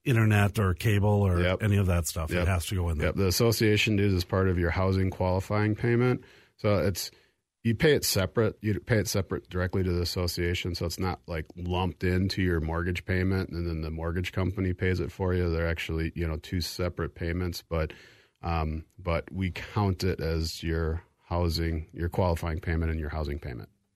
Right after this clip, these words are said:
Speaker 1: Because it's, it's, I mean, it's happening every month.
Speaker 2: Yes.
Speaker 1: And so that's why they do it. I don't,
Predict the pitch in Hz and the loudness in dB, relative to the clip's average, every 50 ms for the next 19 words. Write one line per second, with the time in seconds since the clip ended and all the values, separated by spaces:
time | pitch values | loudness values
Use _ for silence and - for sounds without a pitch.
0 | _ _ _ _ _ _ _ _ _ - 92 - 107 95 87 95 90 - - - | _ _ _ _ _ _ _ _ _ -6 -2 0 0 2 2 2 0 -2 -4 -2
1 | - 113 92 - - - - - - - _ - 101 90 90 87 85 85 - - | -2 -2 0 0 -2 -4 -6 -8 -12 -16 _ -2 0 2 2 4 2 2 0 -2
2 | _ - 95 - - 107 101 98 - - 92 92 87 78 78 - - - _ _ | _ -4 -2 0 2 2 2 2 2 2 0 0 0 0 -2 -4 -8 -12 _ _
3 | _ - 107 90 92 90 90 92 85 82 92 - - - - - _ _ _ - | _ -2 0 2 2 2 2 2 2 2 2 0 -2 -8 -12 -14 _ _ _ -2
4 | 87 - - 95 87 87 90 76 - - 101 101 95 92 - - - - 98 101 | 0 2 4 4 4 4 2 0 -2 -2 0 2 2 2 0 -2 -6 -6 -4 -2
5 | 104 95 87 90 90 78 90 90 87 87 82 92 92 90 90 87 80 - | 0 0 2 2 2 2 2 0 0 0 0 0 0 2 0 0 -2 -6